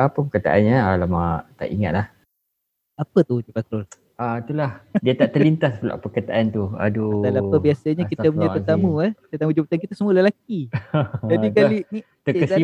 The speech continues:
Speaker 2: Zarin adalah,
Speaker 1: hari ni kan.
Speaker 2: ah,
Speaker 1: Kita
Speaker 2: tetamu,
Speaker 1: dapat tetamu
Speaker 2: tetamu
Speaker 1: wanita.
Speaker 2: jemputan kita perempuan
Speaker 1: Hmm.
Speaker 2: yang pertama. <laughs> Tu jadi agak, mungkin agak,
Speaker 1: Okey.
Speaker 2: agak gemetar.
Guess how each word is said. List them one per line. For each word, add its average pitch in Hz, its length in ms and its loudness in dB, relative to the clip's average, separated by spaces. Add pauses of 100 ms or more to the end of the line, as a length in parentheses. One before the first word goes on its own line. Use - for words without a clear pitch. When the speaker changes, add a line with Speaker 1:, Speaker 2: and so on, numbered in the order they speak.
Speaker 2:
Zarin 156 120 2
adalah, 135 200 2
Speaker 1:
hari 185 120 0
ni 151 200 -6
kan. 139 280 0
Speaker 2:
ah, 101 260 0
Speaker 1:
Kita 143 140 -4
Speaker 2:
tetamu, 127 320 0
Speaker 1:
dapat 175 160 -6
tetamu 123 280 -2
Speaker 2:
tetamu 135 140 2
Speaker 1:
wanita. 185 140 2
Speaker 2:
jemputan 202 400 2
kita 196 340 -4
perempuan 196 480 0
Speaker 1:
Hmm. 156 80 -4
Speaker 2:
yang 165 100 -6
pertama. 202 420 -2 (460)
<laughs> 196 300 2
Tu - 80 0
jadi 170 300 -2 (680)
agak, 135 400 -2 (440)
mungkin 156 280 -4
agak, 143 320 0
Speaker 1:
Okey. 92 160 -16
Speaker 2:
agak 151 240 -10
gemetar. 170 460 2